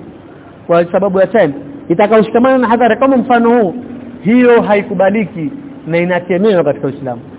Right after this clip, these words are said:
Lakini madania am, ambayo kwamba ni swala la kielimu ama sayansi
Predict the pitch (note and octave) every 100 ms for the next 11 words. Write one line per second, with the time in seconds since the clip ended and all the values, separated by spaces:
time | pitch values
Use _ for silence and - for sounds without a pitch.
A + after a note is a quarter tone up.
0 | - - E3 A3 D4 D#4+ C4+ C#4 - F#3
1 | A3+ A#3 B3+ C#4+ C#4 B3 B3+ D4 C4+ D3
2 | - - - - - - E3+ F#3+ G3+ A#3+
3 | G#3+ F#3 F3+ A#3 G3+ F#3+ F#3+ F#3+ F#3 G3+
4 | D#3+ C3+ D3 E3+ E3 F3 F3 G3 E3 C3+